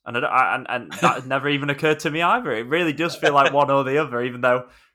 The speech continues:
Speaker 1: really, well, certainly before the weekend, there was no reason why it couldn't have been Preston and Rovers in fifth and sixth. But I think that just sums up the rivalry, really. <laughs>
Speaker 2: It really does. And, um, people know that I'm not from,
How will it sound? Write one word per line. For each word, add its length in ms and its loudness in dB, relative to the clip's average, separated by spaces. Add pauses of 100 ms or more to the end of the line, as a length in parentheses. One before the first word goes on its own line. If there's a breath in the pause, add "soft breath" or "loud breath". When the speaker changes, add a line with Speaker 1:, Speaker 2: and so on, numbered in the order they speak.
Speaker 1:
really, 300 -2
well, 300 2
certainly 320 -2
before 340 -2
the 100 -2
weekend, 420 -6
there 60 -10
was 120 -8
no 80 -4
reason 320 -8
why 120 2
it 80 -6
couldn't 160 -12
have 80 -12
been 60 -20
Preston 320 -8
and 100 -10
Rovers 300 -2
in 80 -12
fifth 240 -16
and 100 -18
sixth. 300 -12
But 160 -8 (380)
I 40 -20
think 140 -8
that 200 -4
just 200 -14
sums 220 -10
up 100 -10 (320)
the 80 -10
rivalry, 540 -2
really. 340 -4
<laughs> 40 -2 (1700 loud breath)
Speaker 2:
It 140 2
really 300 2
does. 400 -2
And, 260 -4
um, 540 0
people 280 -6
know 240 -2
that 120 -4
I'm 160 -4
not 180 -6
from, 420 -6